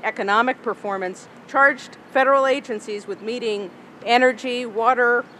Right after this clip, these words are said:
pollution, and waste reduction targets, including on, calling on federal agencies to make significant reductions in their petroleum use. And we know that one of the best ways to reduce our dependence on oil is by making our cars and trucks more efficient,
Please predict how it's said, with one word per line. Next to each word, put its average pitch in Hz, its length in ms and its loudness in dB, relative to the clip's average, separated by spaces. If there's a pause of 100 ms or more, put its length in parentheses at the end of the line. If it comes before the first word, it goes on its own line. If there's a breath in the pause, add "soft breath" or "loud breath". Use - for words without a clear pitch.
(100)
pollution, 240 540 -6
and 208 200 -4
waste 233 300 2 (180)
reduction 214 500 0
targets, 180 640 -2 (380)
including 247 480 -2
on, 226 280 4
calling 254 420 2
on 220 160 2
federal 214 460 0
agencies 202 640 -6
to 233 80 -8
make 202 200 -6
significant 240 720 0
reductions 180 800 -2 (260 loud breath)
in 214 120 -6
their 214 160 0
petroleum 233 640 -2
use. - 420 -12 (420 loud breath)
And 220 120 -6
we 254 80 0
know 302 240 6
that 277 120 2
one 254 140 0
of 233 60 -4
the 214 80 -10
best 277 340 -2
ways 254 300 4
to 233 100 -8
reduce 247 540 -8 (640)
our 247 220 4
dependence 254 580 -2
on 240 160 0
oil 185 460 0
is 202 240 -8
by 208 160 -2
making 226 360 -6
our 185 160 4
cars 247 540 2
and 185 100 -10
trucks 233 380 -6
more 185 220 -4
efficient, 269 540 -8